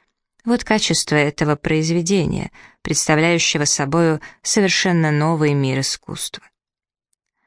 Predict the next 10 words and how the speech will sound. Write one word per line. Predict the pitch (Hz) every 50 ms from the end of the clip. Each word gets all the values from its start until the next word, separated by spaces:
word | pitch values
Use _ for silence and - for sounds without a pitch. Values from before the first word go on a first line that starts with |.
| _ _ _ _ _ _ _ _ _ -
Лермонтов | 185 202 214 214 208 214 202 185 - 196 - -
использовал | 185 - - - 202 196 180 165 185 170 175 170
в | 175
своем | - - - 170 170 165 165 165
новаторском | 170 170 170 165 170 160 156 - 139 143 - - - - 160 151 -
и | - 143
по | - - 156
сию | - - 160 160 156
пору | 147 - - 151 139 143 139
романе | 143 147 151 160 175 180 175 170 160 151